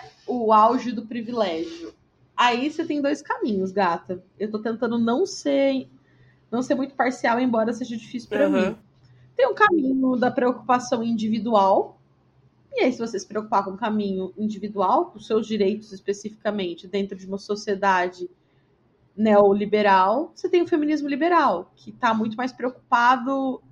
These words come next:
Speaker 1: não em suprir carências históricas e sociais e culturais,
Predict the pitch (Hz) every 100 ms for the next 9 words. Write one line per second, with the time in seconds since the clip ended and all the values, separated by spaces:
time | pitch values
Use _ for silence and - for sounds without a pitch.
0 | _ 226 233 254 277 294 - 277 - 262
1 | 262 254 226 - - 220 208 214 208 202
2 | - 233 226 254 254 254 233 214 - 208
3 | - 202 196 196 214 202 - 202 208 202
4 | 220 294